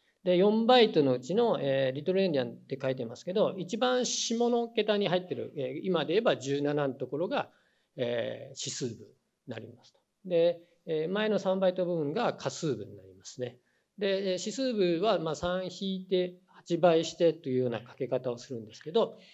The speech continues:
えー、具体的に、えーと、今見てたブロックのビッツで計算してみると、えー、前に書いてある通り、ずらーっとゼロが並んで、二七エーエフ、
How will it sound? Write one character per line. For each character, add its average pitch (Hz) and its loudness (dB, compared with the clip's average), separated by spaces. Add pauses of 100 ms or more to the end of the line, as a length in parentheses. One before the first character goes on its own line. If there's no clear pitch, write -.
(360)
え 139 -8
ー、 165 -18
具 190 0
体 226 0
的 226 -2
に、 226 0 (180)
え 151 -2
ー - -20
と、 139 -4
今 190 6
見 196 4
て 262 8
た 139 0
ブ 127 -6
ロ 117 -4
ッ - -20
ク 147 -8
の 156 -2
ビ 123 -10
ッ 127 -20
ツ - -12
で 120 -4
計 123 -4
算 127 -10
し - -18
て 131 -10
み 120 -8
る 110 -12
と、 - 0 (1900)
え 120 -6
ー、 135 -4
前 156 2
に 127 -2
書 135 2
い 120 0
て 117 -4
あ 113 -6
る - -12
通 131 -4
り、 113 -12
ず 170 -8
ら 208 0
ー - -4
っ 202 -12
と 180 0
ゼ 175 6
ロ 202 8
が 160 6
並 151 4
ん 180 0
で、 190 4
二 165 2
七 160 2 (360)
エ 147 4
ー 160 -2
エ - -8
フ、 123 -6